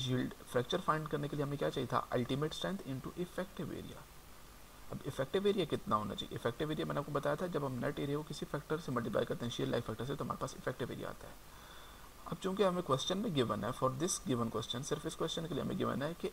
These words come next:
assume that the effective net area is equal to the actual net area, कि जितना actual net area effective net area भी उतना ही है,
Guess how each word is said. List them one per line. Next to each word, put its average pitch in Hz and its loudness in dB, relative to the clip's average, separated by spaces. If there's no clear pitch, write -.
assume 143 2
that 165 0
the - -2
effective 165 0
net 160 0
area 175 0
is 151 -6
equal 180 2
to 139 2
the - 6
actual 113 -4
net - -6
area, - -6
कि 131 -2
जितना 160 -2
actual 156 0
net 160 0
area 175 0
effective 165 2
net 127 0
area 117 0
भी 120 -4
उतना - -8
ही - -8
है, - -10